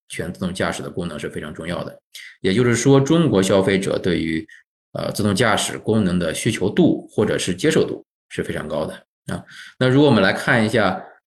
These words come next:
这个各国消费者愿意为自动驾驶功能支付的这种额外的费用，德国的话大概是两千九百美元左右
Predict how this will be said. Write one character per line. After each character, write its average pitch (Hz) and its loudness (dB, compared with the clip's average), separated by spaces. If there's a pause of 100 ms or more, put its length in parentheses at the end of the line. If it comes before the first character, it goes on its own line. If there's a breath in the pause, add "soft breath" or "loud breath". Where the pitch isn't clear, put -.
(100)
这 110 -2
个 98 0
各 123 4
国 95 2
消 107 4
费 104 2
者 85 0
愿 107 2
意 101 2
为 98 4
自 95 -4
动 101 0
驾 101 2
驶 95 -2
功 101 -6
能 92 -2
支 113 -2
付 117 -4
的 90 0
这 92 -2
种 92 -2
额 85 0
外 139 4
的 90 2
费 90 -2
用， 82 -8 (240)
德 104 0
国 104 0
的 87 0
话 82 -2
大 92 -2
概 87 -2
是 80 -2
两 76 -4
千 92 0
九 - -6
百 92 0
美 87 0
元 82 -6
左 71 -6
右 87 0